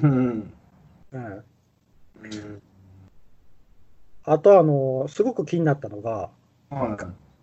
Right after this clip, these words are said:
Speaker 2: カラスよ。
Speaker 1: はい。
Speaker 2: なん
Speaker 1: カラ-、これは分からんな、俺も。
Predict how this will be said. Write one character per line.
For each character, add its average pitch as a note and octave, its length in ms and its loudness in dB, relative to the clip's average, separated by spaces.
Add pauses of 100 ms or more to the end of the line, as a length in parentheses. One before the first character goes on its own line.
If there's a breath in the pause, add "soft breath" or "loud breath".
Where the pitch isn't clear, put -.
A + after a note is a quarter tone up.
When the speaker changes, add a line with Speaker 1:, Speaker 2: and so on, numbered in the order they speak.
(120)
Speaker 2:
カ C4 160 6
ラ B3 100 10
ス C3 160 -10
よ。 G#2 200 -12 (320)
Speaker 1:
は F#3 240 10
い。 - 40 8
Speaker 2:
な A#3 80 10
ん B3 60 4
Speaker 1:
カ A3+ 100 4
ラ-、 A3+ 140 0 (160)
こ G#3+ 100 2
れ C4+ 80 6
は C#4+ 300 10
分 C4 60 2
か C4+ 100 2
ら C#4 120 6
ん A3 140 0
な、 C#3+ 200 2
俺 D#3+ 260 2
も。 C3+ 340 -2